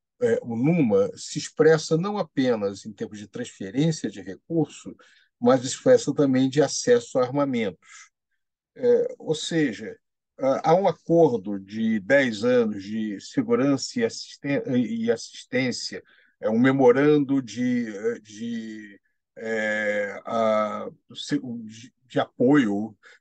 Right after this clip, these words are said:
de segurança e assistência entre Estados Unidos e Israel, é, que, na prática, garante que Israel teria sempre acesso à tecnologia militar mais avançada, mesmo quando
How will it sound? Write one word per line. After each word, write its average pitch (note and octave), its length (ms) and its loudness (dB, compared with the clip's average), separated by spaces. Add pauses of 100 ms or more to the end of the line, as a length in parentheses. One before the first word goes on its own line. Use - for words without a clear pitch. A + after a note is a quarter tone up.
(100)
de G#2 80 -18
segurança G#2+ 520 -4
e - 20 -6
assistência - 760 -4
entre A2+ 440 -2
Estados G#2 420 -6
Unidos F#2+ 480 -14
e A2+ 60 -16
Israel, A2 640 2 (640)
é, A#2 300 2 (140)
que, F#3 560 -20
na E3 140 0
prática, C3+ 640 -2
garante D3 720 -2
que - 160 -14
Israel B2+ 580 4
teria B2 460 0
sempre - 580 -6
acesso A#3+ 640 -2
à - 60 -2
tecnologia A#2 800 -6
militar A2+ 480 -6
mais B2 260 -2
avançada, C3+ 920 0 (580)
mesmo D#3 640 0
quando D3 880 0